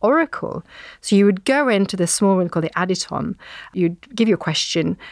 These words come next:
and the Oracle would inhale a vapor from a fissure in the ground and then respond with an answer. And various writers, so Plutarch, for example,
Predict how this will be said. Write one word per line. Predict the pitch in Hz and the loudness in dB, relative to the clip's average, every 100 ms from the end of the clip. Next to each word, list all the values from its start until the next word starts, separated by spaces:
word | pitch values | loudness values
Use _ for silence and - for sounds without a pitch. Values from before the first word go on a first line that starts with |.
| - _ | -20 _
and | 180 180 170 - | -2 0 0 0
the | 185 175 | 0 2
Oracle | 185 254 247 208 | 4 2 2 0
would | 180 175 - - | 2 0 -2 -10
inhale | - 180 165 208 190 185 180 | 2 2 4 4 4 4 2
a | 175 | -2
vapor | 175 - 226 220 - 139 151 | -2 0 0 0 -2 -2 -2
from | - 175 165 | -2 0 0
a | 156 | -2
fissure | - 196 185 | -4 -2 0
in | 175 175 | 0 -2
the | |
ground | 170 190 185 175 - - - - - - - _ - | -4 -2 0 0 -4 -6 -6 -8 -12 -18 -20 _ -2
and | 170 160 160 175 | 2 4 2 2
then | 170 160 170 - | 2 2 0 -2
respond | 196 - 165 151 151 | -8 -2 -2 0 -4
with | 160 | -2
an | 156 | -2
answer. | 185 214 208 - - - - - - | 0 0 -2 -6 -10 -16 -20 -20 -6
And | 180 180 175 175 | -2 2 2 0
various | 185 202 220 220 220 180 - - | 0 2 4 4 4 2 0 -2
writers, | 190 190 190 180 | 0 0 0 -4
so | 175 165 | -2 -2
Plutarch, | - 220 214 196 175 | 2 0 2 0 0
for | 185 | -2
example, | 175 170 156 160 156 | 0 0 0 0 0